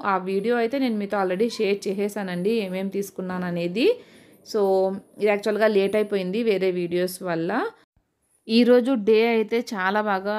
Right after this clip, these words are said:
ఎంజాయ్ చేశామండి. నిజంగా చాలా మంచిగా టైమ్ స్పెండ్ చేశాము. And thank you ప్రవళిక. తన నేమ్ అయితే ప్రవళిక అండి, నేమ్ చెప్పలేదు కదా. So, తన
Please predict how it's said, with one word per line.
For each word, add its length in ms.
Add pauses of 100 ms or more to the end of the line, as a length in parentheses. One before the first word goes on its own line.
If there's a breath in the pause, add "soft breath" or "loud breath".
(140)
ఎంజాయ్ 340
చేశామండి. 600
నిజంగా 600
చాలా 280
మంచిగా 460
టైమ్ 280
స్పెండ్ 360
చేశాము. 440 (120)
And 160 (160)
thank 280
you 140
ప్రవళిక. 440 (100)
తన 260
నేమ్ 280
అయితే 200
ప్రవళిక 460
అండి, 240
నేమ్ 300
చెప్పలేదు 460
కదా. 240 (460 loud breath)
So, 200
తన 180